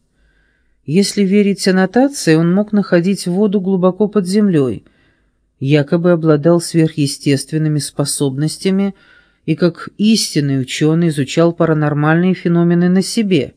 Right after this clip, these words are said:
Диана мысленно дополнила список парапсихологов Т К семнадцать. Евгений Талих, биоастрономия.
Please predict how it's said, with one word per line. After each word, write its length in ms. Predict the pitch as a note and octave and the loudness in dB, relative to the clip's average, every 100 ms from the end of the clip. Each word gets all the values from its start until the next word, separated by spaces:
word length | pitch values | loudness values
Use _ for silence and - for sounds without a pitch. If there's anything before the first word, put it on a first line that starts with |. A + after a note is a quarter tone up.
| _ _ _ _ _ _ _ _ _ _ _ _ _ _ _ _ | _ _ _ _ _ _ _ _ _ _ _ _ _ _ _ _
Диана 400 | C#3 C#3 E3 E3 D#3+ | -8 0 2 4 4
мысленно 580 | E3+ F3+ G3 F#3+ F#3+ | 2 0 0 2 2
дополнила 680 | E3+ D#3+ - F3+ F3 F3 E3+ | 2 0 0 -2 0 0 0
список 560 | - - F3+ - E3+ - | -2 -6 -6 -4 -6 -4
парапсихологов 1040 | E3+ D#3+ D3+ - D3+ - D#3+ D#3+ F#3 - | -2 -2 -2 -6 -6 -2 -2 0 -4 -4
Т 120 | D#3 | -4
К 180 | D3+ D3+ | -2 -2
семнадцать. 840 | - D#3+ D#3 B2 - C3+ - - _ _ _ _ _ _ _ _ - | -2 -2 -2 -2 -6 -12 -14 -18 _ _ _ _ _ _ _ _ -6
Евгений 560 | D3+ F3+ E3 A3 A3+ A3 | 0 2 2 2 2 2
Талих, 640 | F#3 C3+ A2 G2+ - - _ _ _ _ _ | 2 0 0 -4 -12 -20 _ _ _ _ _
биоастрономия. 1200 | C#3 B2+ F#3 F#3+ F#3 - F3+ E3 A#2 G2+ F2+ - | -6 0 2 2 0 -2 -2 0 -2 -4 -8 -12